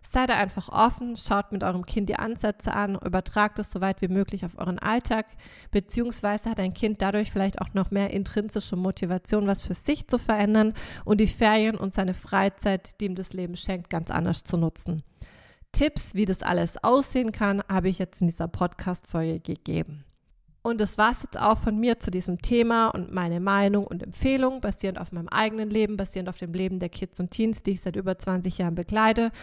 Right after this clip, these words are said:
und basierend auf meine, meinem eigenen Blick über den Tellerrand und meiner Einschätzung der Kompetenzen, die am wichtigsten für die Zukunft sind.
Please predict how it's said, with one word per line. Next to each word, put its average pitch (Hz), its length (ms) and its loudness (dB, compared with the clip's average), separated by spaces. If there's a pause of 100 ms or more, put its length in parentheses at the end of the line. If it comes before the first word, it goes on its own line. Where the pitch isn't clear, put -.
(340)
und 196 280 -2
basierend 208 600 0
auf 185 240 -2
meine, 190 320 -4
meinem 202 440 -4
eigenen 202 420 -4
Blick 226 320 2
über 214 160 -2
den 208 120 0
Tellerrand 214 640 0
und 170 320 -8
meiner 202 400 4
Einschätzung 208 640 2
der 190 120 2
Kompetenzen, 196 920 0 (280)
die 208 120 -2
am 175 140 -4
wichtigsten 185 540 -4
für 180 140 -4
die 175 160 -4
Zukunft - 500 -6
sind. 165 320 -4